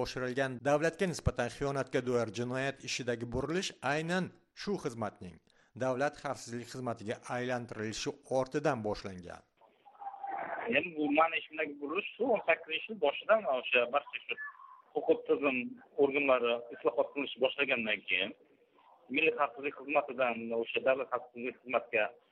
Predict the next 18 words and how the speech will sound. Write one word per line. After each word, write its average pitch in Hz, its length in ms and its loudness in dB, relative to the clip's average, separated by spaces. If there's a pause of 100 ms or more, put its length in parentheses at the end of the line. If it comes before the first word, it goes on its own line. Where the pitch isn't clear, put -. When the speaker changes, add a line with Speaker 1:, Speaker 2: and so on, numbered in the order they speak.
(300)
Speaker 2:
aylantirilib 131 520 0
boshliq 135 340 -2
o'zgargandan 120 720 0
keyin 156 180 -4 (180)
ishimizda 117 500 0
o'zgarishlar 127 480 2
sezila 107 340 2
boshladi. 113 380 2 (960)
Apellyatsiya 135 500 4 (100)
besh 135 220 0
oy 123 120 2
bo'ldi, 127 200 -2 (200)
ma'lum 151 260 2
bir 135 140 -4
darajada 131 460 2
baribir 123 360 2
shu 107 100 -8 (840)
o'sha 120 240 2